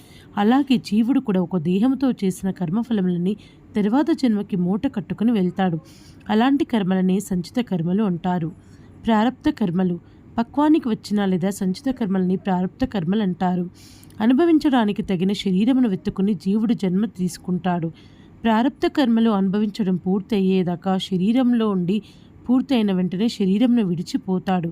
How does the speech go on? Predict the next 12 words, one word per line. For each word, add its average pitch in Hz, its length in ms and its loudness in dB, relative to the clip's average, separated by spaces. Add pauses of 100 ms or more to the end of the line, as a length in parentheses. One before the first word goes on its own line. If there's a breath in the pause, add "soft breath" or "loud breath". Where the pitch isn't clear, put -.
(600 loud breath)
జీవితం 277 420 6
ముగిసేలోగా 196 680 0 (100)
చేసిన 202 280 0
కర్మలు 202 440 0
ఇంతకు 240 500 0
ముందు 220 260 4 (120)
చేసిన 196 440 -2
సంచితములతో 185 720 -2
కలిసిపోతాయి. 180 1000 -4 (1120 loud breath)
భగవద్గీతలో 226 840 0
శ్రీకృష్ణుడు 196 760 -4
చెప్పినట్లు, 185 640 -4